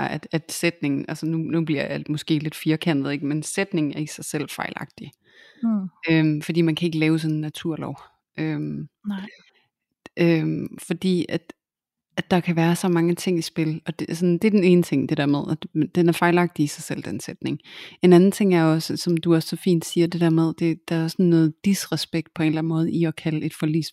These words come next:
Speaker 1: forhold en fuser.
Speaker 2: Ja.
Speaker 1: Fordi også prøv lige at forestille dig at sidde og have brugt så lang tid af sit liv med det her andet menneske, og så er det ligesom den,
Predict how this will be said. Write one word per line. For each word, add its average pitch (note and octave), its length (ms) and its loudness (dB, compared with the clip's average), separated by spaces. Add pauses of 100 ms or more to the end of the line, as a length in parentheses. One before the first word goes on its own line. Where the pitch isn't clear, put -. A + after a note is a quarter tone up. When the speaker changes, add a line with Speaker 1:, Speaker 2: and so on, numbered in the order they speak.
Speaker 1:
forhold D#3+ 320 0
en D3 140 0
fuser. F3+ 480 -6 (360)
Speaker 2:
Ja. G#3 120 -6 (540)
Speaker 1:
Fordi G3 200 4
også F#3 180 0
prøv G#3 100 -4
lige F#3+ 60 2
at F#3 120 -4
forestille F3 500 -2
dig D#3+ 80 -4
at D#3+ 60 -4
sidde F3 200 0
og E3+ 40 2
have E3 160 0
brugt - 360 -4
så - 400 -4
lang F#3+ 360 -2
tid - 300 -6 (240)
af D#3+ 80 0
sit E3+ 240 0
liv F3+ 300 4 (340)
med E3+ 180 6
det F3 140 4
her E3+ 160 4
andet D#3+ 300 4
menneske, D#3 600 0
og E3 80 -2
så E3+ 100 2
er E3 40 4
det D#3+ 100 6
ligesom D#3 300 6
den, D#3+ 240 6